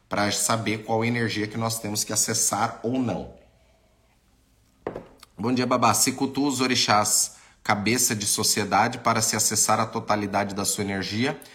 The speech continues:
e nos abastecer do que precisamos naquele momento de vida? Sim,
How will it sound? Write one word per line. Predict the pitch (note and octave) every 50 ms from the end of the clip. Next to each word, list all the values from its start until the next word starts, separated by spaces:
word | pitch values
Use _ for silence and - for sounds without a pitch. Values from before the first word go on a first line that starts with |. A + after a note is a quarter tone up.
| - - - - -
e | -
nos | A2 A2+ A#2 B2 C3+ C3 - - - - -
abastecer | G2+ A2 A#2 A2+ G#2+ A2 A#2 A#2 - - A2+ G#2+ G#2 - - - A2+ A2+ B2 C3 - - - - _ _ _ _ _ _ - - _ _ _ -
do | G#2+ A2+
que | A2+ A#2+ A2+
precisamos | - - B2 - - A#2+ G2 G#2+ A2 A2+ A2 G#2+
naquele | A#2 A2+ - B2 A2+
momento | A2+ A2+ G#2 G2+ G2+ F#2+ F#2 F#2
de | F2+ E2+
vida? | E2 G2 C#3 D#3 A2+ E2+ D2+ C#2 - - - - - - - - _ -
Sim, | - - - - - C3 C#3 C3 G2+ D2+ -